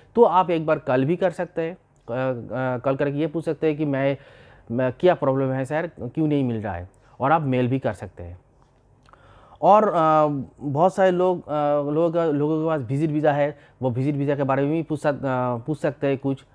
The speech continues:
न-, नया विजिट वीज़ा है, एंट्री परमिट है, और, अ,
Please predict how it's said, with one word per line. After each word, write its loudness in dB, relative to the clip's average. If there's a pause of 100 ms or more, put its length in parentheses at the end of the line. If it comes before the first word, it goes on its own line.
(140)
न-, -2
नया 2
विजिट -2
वीज़ा 0
है, 0 (180)
एंट्री -2
परमिट 0
है, -2 (420)
और, 4
अ, 0